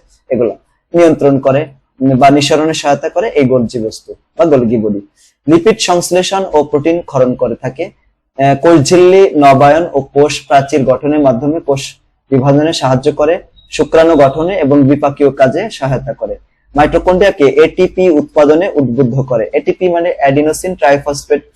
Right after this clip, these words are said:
যেটা হচ্ছে, উম, শক্তিটা আর কি, শক্তি এই জমা থাকে এটিপি রূপে, যখন প্রয়োজন হয় থাকে, ওখান থেকে আবার শক্তি তৈরি হয়।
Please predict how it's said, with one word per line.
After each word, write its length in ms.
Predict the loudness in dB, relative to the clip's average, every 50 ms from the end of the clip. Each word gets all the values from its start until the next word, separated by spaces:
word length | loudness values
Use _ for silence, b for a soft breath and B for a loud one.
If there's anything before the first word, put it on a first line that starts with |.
| b b b b _ -2
যেটা 200 | -2 0 0 0
হচ্ছে, 360 | -2 -2 -4 -4 -2 -4 -4 -4 -10 _ _ _ _ _ -4
উম, 180 | 0 0 2 4 4 2 2 0 -4 -12 -14 -14 -12 -10 -8
শক্তিটা 520 | -4 -2 -2 -2 0 0 -2 2 2 2 2
আর 80 | 2
কি, 120 | 0 -4 -2
শক্তি 340 | 0 0 0 0 0 2
এই 340 | 4 6 6 6 6 4 0 b b b b -4 -2
জমা 280 | 2 4 4 4 4 2
থাকে 260 | 0 -2 0 2 2
এটিপি 380 | 2 2 2 0 -2 0 -2 -2
রূপে, 300 | -2 -4 -4 -6 -8 -8 _ _ _ _ -2
যখন 240 | -2 -2 0 -2 -2
প্রয়োজন 320 | 0 0 0 0 0 0
হয় 120 | -2 -4 -4
থাকে, 240 | -6 -8 -12 -8 -4
ওখান 220 | -4 -2 -2 -2 -4
থেকে 180 | -2 0 0
আবার 140 | 0 0 0
শক্তি 340 | -2 -4 -8 -8 -6 -6 -6
তৈরি 280 | -2 -2 -2 0 -2 -2
হয়। 200 | -4 -6 -8